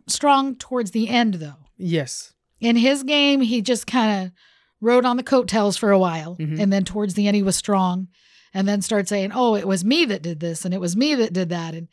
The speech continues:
Speaker 1: and that was great. He won the game.
Speaker 2: Yeah.
Speaker 1: But I don't know, you know, these guys are gonna be tough to play against. So I think he's gonna have to,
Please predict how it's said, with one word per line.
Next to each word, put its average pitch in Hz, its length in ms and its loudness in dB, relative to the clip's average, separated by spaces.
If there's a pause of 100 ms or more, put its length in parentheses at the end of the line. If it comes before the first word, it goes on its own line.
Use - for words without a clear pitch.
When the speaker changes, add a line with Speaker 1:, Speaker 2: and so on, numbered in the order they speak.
(300)
Speaker 1:
and 233 140 0
that 277 140 4
was 370 120 0
great. 339 340 2
He 190 120 2
won 269 220 4
the 339 60 -2
game. 190 420 0 (120)
Speaker 2:
Yeah. 160 340 0 (440)
Speaker 1:
But 240 400 0 (100)
I 233 140 2
don't 285 240 2
know, 294 560 2
you 254 160 0
know, 226 160 4
these 214 220 0
guys 233 240 2
are - 20 -4
gonna 254 200 0
be 240 100 -2
tough 285 400 2
to - 100 -6
play 277 280 4
against. 180 640 -4 (600)
So 190 460 2
I 196 140 0
think 214 200 0
he's 240 200 -2
gonna 240 180 0
have 214 240 -2
to, 220 320 -2